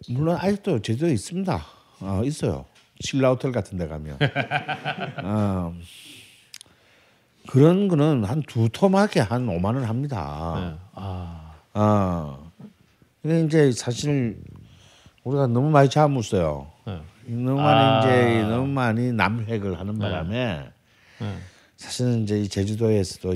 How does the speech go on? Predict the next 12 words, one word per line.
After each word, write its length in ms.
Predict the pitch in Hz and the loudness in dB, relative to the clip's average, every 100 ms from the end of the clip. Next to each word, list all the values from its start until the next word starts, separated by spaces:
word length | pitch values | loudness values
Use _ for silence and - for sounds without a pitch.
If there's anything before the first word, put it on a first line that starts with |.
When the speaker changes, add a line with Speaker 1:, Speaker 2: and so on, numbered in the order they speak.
| 92 | -4
Speaker 1:
은갈치의 580 | 113 113 95 - 95 82 | -6 -4 -4 -4 -4 -4
씨알, 360 | - 120 110 - | -4 -4 -4 -4
은갈치의 400 | 151 180 190 110 | -4 -4 -4 -4
특징이 880 | - - - 151 104 85 90 85 76 - | -6 -12 -6 -4 -4 -4 -4 -6 -10 -16
큰 340 | - 190 208 190 | -10 -8 -6 -6
거거든. 520 | 113 78 80 87 65 | -6 -6 -6 -6 -8
Speaker 2:
음흠. 400 | 104 101 104 92 87 - - - - _ _ - | -6 -6 -6 -6 -10 -16 -20 -20 -20 _ _ -6
Speaker 1:
이 360 | 117 117 110 | -2 0 0
은갈치의 1000 | 107 135 131 113 - - 107 101 98 104 95 | 0 0 0 -2 -4 -8 -4 -2 0 0 -2
씨알이 680 | - - 127 123 107 90 | -4 -2 -2 0 -2 -4
너무 340 | 78 - 78 110 | -4 -12 -6 -6
작아졌어요. 720 | - - - - 78 82 | -6 -16 -20 -20 -16 -14